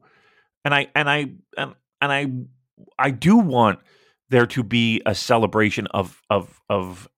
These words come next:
his time here. But, like, I would, I, I would desperately would rather have people talking about what happened in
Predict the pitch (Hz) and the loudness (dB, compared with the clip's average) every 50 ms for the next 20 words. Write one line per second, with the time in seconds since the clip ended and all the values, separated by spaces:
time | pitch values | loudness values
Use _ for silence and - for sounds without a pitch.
0 | _ _ _ _ _ _ - 101 117 110 92 - - _ _ _ _ _ _ _ | _ _ _ _ _ _ -6 -4 -2 -2 -2 -6 -10 _ _ _ _ _ _ _
1 | _ - - 113 113 110 107 95 92 87 95 90 - - - _ _ _ - _ | _ -4 0 2 2 2 0 -2 -4 -6 -6 -8 -8 -8 -14 _ _ _ -20 _
2 | _ _ _ _ _ _ 143 135 123 127 - _ _ _ _ _ _ _ _ _ | _ _ _ _ _ _ 2 2 2 2 -2 _ _ _ _ _ _ _ _ _
3 | _ _ - 143 135 - - 131 139 156 180 190 202 214 175 139 - _ - - | _ _ -2 -2 -2 0 2 2 4 4 4 2 0 -2 -4 -6 -8 _ -20 -20
4 | - - - 147 156 139 - - 143 151 165 160 156 135 117 - _ - 165 165 | -16 -6 -4 -2 -2 -2 -2 -2 0 0 2 0 -2 -2 -4 -10 _ 0 0 0
5 | - - - 185 - - 170 156 147 131 127 120 104 98 107 131 123 127 135 135 | 0 -2 -2 -4 -2 0 -2 -2 0 0 -2 -2 -2 2 4 4 6 6 4 4
6 | 135 123 - - - 123 120 110 104 98 95 - _ _ - - 135 123 - 107 | 2 -2 -2 -6 -6 -2 0 0 0 -2 -4 -10 _ _ -6 -6 -6 -4 -2 0
7 | 104 101 101 - - - _ _ _ _ - - 127 127 123 - 135 123 113 95 | 0 0 0 -2 -8 -20 _ _ _ _ 2 4 6 6 6 2 0 -2 -2 2
8 | - 110 104 - - 113 104 104 147 147 139 - - 135 120 110 - 104 92 85 | 4 4 4 4 0 -4 2 2 2 2 2 -4 -2 -2 -2 -2 -2 -6 -10 -10
9 | 87 - _ _ _ _ _ _ _ _ _ _ - 123 120 117 110 107 | -12 -16 _ _ _ _ _ _ _ _ _ _ 0 2 2 2 0 -2